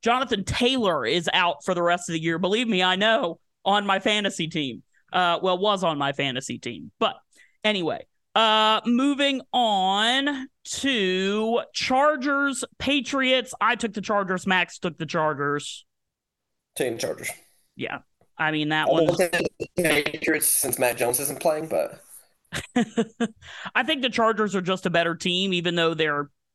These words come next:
Speaker 1: yet again underachieving. Um, but that's whatever. That's a conversation for another day. Uh, Detroit at New Orleans. I think this is, this was an easier pick. Uh, Max and I both took Detroit.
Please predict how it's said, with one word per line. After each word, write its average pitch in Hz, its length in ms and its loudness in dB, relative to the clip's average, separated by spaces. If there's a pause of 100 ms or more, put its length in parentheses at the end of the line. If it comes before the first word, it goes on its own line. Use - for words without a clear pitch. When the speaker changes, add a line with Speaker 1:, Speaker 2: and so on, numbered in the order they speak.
(120)
Speaker 1:
yet 165 320 0
again 160 500 0
underachieving. 165 880 -2 (520)
Um, 147 680 2 (500)
but 160 180 0
that's 160 240 2
whatever. 143 320 2
That's 151 200 0
a 156 40 -8
conversation 135 680 -2
for 123 180 -2
another 107 300 -6
day. 127 400 -2 (360)
Uh, 208 300 4 (120)
Detroit 262 840 0 (200)
at 214 320 2
New 220 220 0
Orleans. 233 800 2
I 202 200 2
think 202 320 0
this 190 240 0
is, - 380 -6
this 180 320 -2
was 180 160 0
an 170 80 0
easier 165 480 0
pick. 165 380 -2 (280)
Uh, 160 280 2
Max 185 280 0
and 190 80 0
I 170 140 2
both 165 400 0
took 160 220 -4
Detroit. - 800 -10